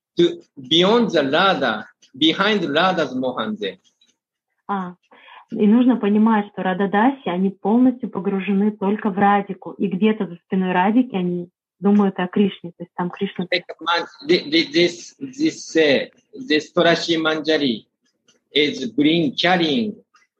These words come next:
Speaker 1: soft sandalwood paste, perfume and garland, et cetera.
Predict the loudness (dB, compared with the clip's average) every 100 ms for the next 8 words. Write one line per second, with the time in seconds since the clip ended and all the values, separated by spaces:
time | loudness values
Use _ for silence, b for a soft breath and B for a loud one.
0 | _ _ -6 -2 -2 -2 -8 -4 -4 0
1 | 0 0 0 -2 -8 _ 0 2 0 -4
2 | _ _ -20 -20 _ -6 0 2 0 0
3 | 2 2 0 0 0 0 2 2 2 0
4 | -4 -8 -16 _ -20 _ -8 -6 -2 -2
5 | -2 -8